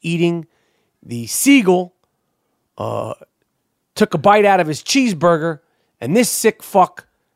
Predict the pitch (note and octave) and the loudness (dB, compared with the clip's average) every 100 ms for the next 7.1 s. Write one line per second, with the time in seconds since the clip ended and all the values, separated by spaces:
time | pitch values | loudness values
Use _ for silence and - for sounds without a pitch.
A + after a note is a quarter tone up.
0 | _ _ - C#4+ C#4 _ - - D3 - | _ _ 0 0 0 _ -20 -12 -10 -6
1 | D3+ G#2+ E2+ _ _ _ _ _ _ _ | -8 -8 -18 _ _ _ _ _ _ _
2 | _ _ _ _ _ _ _ - - _ | _ _ _ _ _ _ _ -20 -20 _
3 | _ _ _ - D3+ G3 B3 - B3 G3+ | _ _ _ -4 0 4 2 0 -2 -4
4 | _ _ - B3 C#4+ C4 - A#3+ A#3 G#3+ | _ _ 2 4 4 2 0 2 2 2
5 | F#3+ A3 G3 F3+ - G3+ D#3+ G3 F#3+ F3+ | 2 0 -4 -8 -4 -4 -2 0 2 2
6 | F3+ D3 E3+ - F#3 A#3+ A3+ F3+ G3+ F#3 | 0 -2 -2 -2 0 0 0 0 -2 -2
7 | E3 | -6